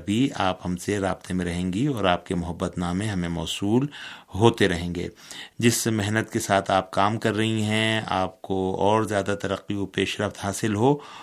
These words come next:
اور آپ کی زندگی راحت طریقے سے گزرے۔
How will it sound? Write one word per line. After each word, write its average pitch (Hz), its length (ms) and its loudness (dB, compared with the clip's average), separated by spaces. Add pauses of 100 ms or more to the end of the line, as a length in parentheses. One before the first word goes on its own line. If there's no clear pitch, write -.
(140)
اور 101 100 4
آپ 95 240 4
کی 95 80 -2
زندگی 92 600 0
راحت 90 400 -2
طریقے 90 420 -6
سے 101 320 -4 (180)
گزرے۔ 80 280 -4